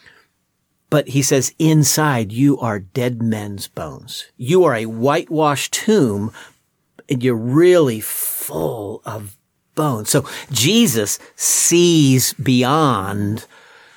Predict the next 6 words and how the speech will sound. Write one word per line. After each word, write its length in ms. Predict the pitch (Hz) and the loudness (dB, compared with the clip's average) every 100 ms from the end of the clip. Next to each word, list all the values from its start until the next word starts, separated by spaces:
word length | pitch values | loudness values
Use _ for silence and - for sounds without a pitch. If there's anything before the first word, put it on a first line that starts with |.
| _ - | _ -8
the 200 | 123 120 | -6 -4
facade, 640 | 123 - 196 110 71 76 - | -2 0 0 0 -6 -18 -10
right? 260 | 123 139 - | -6 -4 -2
So, 220 | 147 127 - - - | -2 -2 -6 -18 -6
so 260 | - 147 135 - - _ _ _ _ | 0 0 -2 -16 -20 _ _ _ _
we 580 | 135 117 175 208 196 | -10 -2 0 2 0